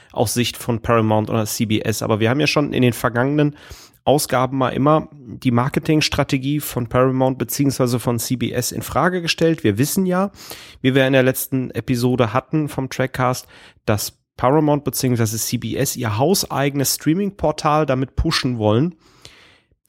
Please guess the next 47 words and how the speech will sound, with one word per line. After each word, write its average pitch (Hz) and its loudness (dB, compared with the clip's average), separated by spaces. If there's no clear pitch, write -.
Aber 120 0
auch 123 -4
das - -4
haben 113 0
wir 107 6
ja 104 4
ein 113 0
bisschen 113 -2
kritisch - -6
beäugt. - 0
Und 143 4
ich 143 -4
kann 185 -2
mir 226 0
einfach 151 -4
vorstellen, 151 0
dass - -4
man 127 0
schnell 147 0
irgendwie 143 0
diese 120 -2
News 135 2
verbreiten 139 0
wollte, 180 0
weil 131 2
nächstes 127 -2
Jahr 117 0
der 113 4
große 120 -4
Geburtstag 165 0
ist 143 -4
und 123 -6
der 110 -2
Kinofilm 123 -2
kommt, 135 0
aber 113 -2
dass 123 -4
man 131 -2
eigentlich 131 -6
so - -2
mal 131 0
gar 127 0
nichts 160 0
in - -6
der 107 0
Hand 113 0
hat. 143 -2